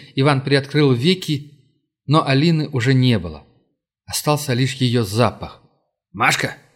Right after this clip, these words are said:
иди баню топи! Кому сказано?» «Романов».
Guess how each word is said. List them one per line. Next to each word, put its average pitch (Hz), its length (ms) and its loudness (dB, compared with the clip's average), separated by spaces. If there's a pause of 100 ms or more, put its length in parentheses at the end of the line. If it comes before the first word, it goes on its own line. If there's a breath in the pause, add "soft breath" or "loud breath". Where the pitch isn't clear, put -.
(120)
иди 165 300 0
баню 147 260 4
топи! 120 340 -2 (260)
Кому 208 220 2
сказано?» 120 540 -2 (840)
«Романов». 113 640 0